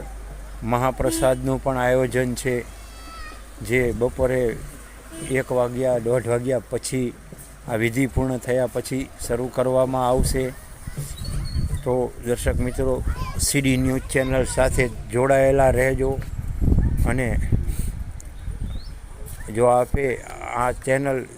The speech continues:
સબસ્ક્રાઇબ ન કરી હોય તો સી ડી ન્યૂઝ ચેનલને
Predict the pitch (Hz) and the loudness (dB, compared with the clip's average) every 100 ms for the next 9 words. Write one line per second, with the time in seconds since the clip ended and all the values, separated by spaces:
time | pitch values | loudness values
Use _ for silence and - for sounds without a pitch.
0 | - - 127 120 - 131 127 120 127 131 | -6 -2 0 0 0 2 2 0 -2 -2
1 | 131 131 131 117 131 123 - - - - | 0 2 2 2 2 0 -4 -18 -18 -18
2 | - - - - - 123 110 - - - | -16 -18 -20 -12 -4 -2 -2 -6 -16 -20
3 | - - - - - - - - - - | -20 -20 -20 -20 -20 -20 -20 -18 -8 -2
4 | 135 131 127 120 131 - 127 123 123 123 | 0 0 0 0 -2 -4 -4 -2 -2 -2
5 | 123 113 | -4 -6